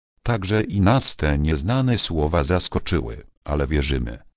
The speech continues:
że za chwilę sam wyjaśnisz nam i pozostałym słuchaczom za jedyne dwa tysiące lat ich znaczenie. Osobiście znam słowo kabała. Jest to hebrajska metoda,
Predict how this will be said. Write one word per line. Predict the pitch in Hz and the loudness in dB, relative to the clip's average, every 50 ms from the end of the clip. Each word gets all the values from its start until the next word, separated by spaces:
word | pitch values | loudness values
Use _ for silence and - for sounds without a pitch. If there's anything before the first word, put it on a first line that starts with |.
| - | -6
że | - 73 76 82 78 | -4 0 2 2 2
za | 69 67 78 76 | 2 2 0 -2
chwilę | - - - - 69 64 64 82 104 | -2 -4 -8 -6 -6 -4 0 0 2
sam | 101 - - 98 101 98 87 | 2 2 2 2 2 2 2
wyjaśnisz | 71 69 76 82 98 120 135 - - 104 113 107 - - | 0 0 0 0 0 -2 -2 -4 0 0 0 0 0 -2
nam | 110 107 104 98 98 | 0 0 2 2 2
i | 95 92 | 2 0
pozostałym | - 85 80 73 78 76 - - 117 120 110 98 87 82 - | 0 -2 -2 0 -2 -4 -2 -2 -2 0 0 0 0 0 0
słuchaczom | - - - - - - 127 - - 120 107 95 92 | -2 -2 -2 -2 0 0 -2 0 0 0 2 2 0
za | 78 73 78 76 | 0 0 0 0
jedyne | 73 76 76 80 101 123 123 107 82 | 0 -2 -2 0 0 2 2 2 2
dwa | 67 71 85 110 - | 0 2 0 0 2
tysiące | - 131 117 123 110 98 - - 80 | 2 2 4 4 4 4 2 2 0
lat | 85 104 113 - - - - | 0 0 -4 -6 -8 -12 -6
ich | - 87 82 - - - - | -4 -4 -4 -4 -8 -12 -6
znaczenie. | 78 73 80 73 65 - - - 80 67 60 53 55 55 - _ _ _ _ _ _ _ - | -4 0 0 0 0 0 0 0 0 0 0 -4 -6 -10 -16 _ _ _ _ _ _ _ -6
Osobiście | 98 - - 131 135 135 147 135 - - - 113 | -2 0 2 2 2 2 0 -2 -4 -2 -2 -2
znam | 90 69 82 69 64 67 69 65 | 0 0 0 -2 -2 -2 -4 -2
słowo | - - 95 107 120 127 117 101 98 104 104 | -2 -2 0 2 2 2 2 2 2 0 2
kabała. | - - 78 78 92 98 85 67 55 55 - - - _ _ _ _ _ _ - | 2 0 0 0 0 0 0 -2 -4 -4 -10 -14 -20 _ _ _ _ _ _ -6
Jest | 101 104 127 127 - - - - - | -2 0 2 2 2 0 -4 -4 -6
to | - - 107 95 | -2 0 0 0
hebrajska | - - 82 80 80 - 110 127 120 - - - - 71 69 | 0 0 -2 0 2 2 2 2 0 -2 -4 -4 -2 0 2
metoda, | 82 87 98 - - - 71 65 67 65 62 | 2 2 2 2 0 -4 -4 -4 -4 -8 -8